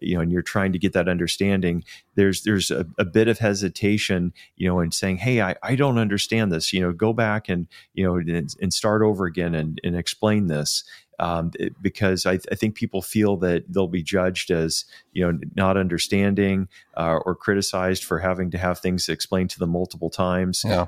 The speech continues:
Speaker 1: But, but those are, you know, areas too where, you know, it, it's just, it, it makes a huge difference. And, uh, and if you watch, uh, you know, T V reporters who are, you know, genuine, uh, journalists,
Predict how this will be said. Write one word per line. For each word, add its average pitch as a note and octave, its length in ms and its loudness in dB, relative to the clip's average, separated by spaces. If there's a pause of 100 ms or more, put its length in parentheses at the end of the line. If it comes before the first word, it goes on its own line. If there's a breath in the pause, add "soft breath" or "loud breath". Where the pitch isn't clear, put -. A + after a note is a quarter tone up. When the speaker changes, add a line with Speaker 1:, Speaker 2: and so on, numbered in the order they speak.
Speaker 1:
But, F2+ 440 0
but F2+ 200 -2 (100)
those A#2 340 4
are, F#2 300 0
you F#2+ 60 -4
know, F2 240 -2
areas F#2 420 0
too F#2+ 260 0
where, E2 320 0
you F2+ 120 -6
know, E2 140 0
it, E2 200 -4
it's F#2+ 220 0
just, - 340 -2
it, F#2 160 0 (160)
it F#2+ 100 0
makes G2 320 0
a F2+ 60 2
huge G#2+ 460 0
difference. E2+ 640 -2 (400 loud breath)
And, E2 400 -2
uh, E2 280 -2
and F2+ 180 2
if F#2+ 220 0
you G#2+ 100 4
watch, A#2 460 -2 (260 loud breath)
uh, D#2+ 380 -2
you G2+ 120 0
know, F2+ 100 4
T A2 220 0
V G#2+ 160 4
reporters F#2+ 640 0
who F2+ 160 0
are, F2 120 2
you F2+ 160 0
know, F2 40 2
genuine, F#2 680 0 (320 loud breath)
uh, D2+ 280 0
journalists, G#2 640 0